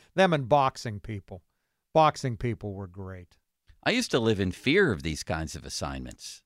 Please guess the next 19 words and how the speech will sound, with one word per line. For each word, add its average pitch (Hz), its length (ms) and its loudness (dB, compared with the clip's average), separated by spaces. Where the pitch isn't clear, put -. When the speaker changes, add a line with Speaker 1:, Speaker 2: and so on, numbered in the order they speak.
Speaker 2:
I 123 120 -2
had 135 100 0
to, 135 140 -2
my 120 160 4
first - 540 2
byline 117 560 4
at 90 100 -4
the - 60 -8
Post-Gazette 117 720 0
way 113 240 2
back 120 320 2
when. 107 300 0
I 101 80 -2
think 131 140 -2
I 139 80 2
was 101 120 -2
still 113 240 -2
in 104 80 -2
my 87 160 -2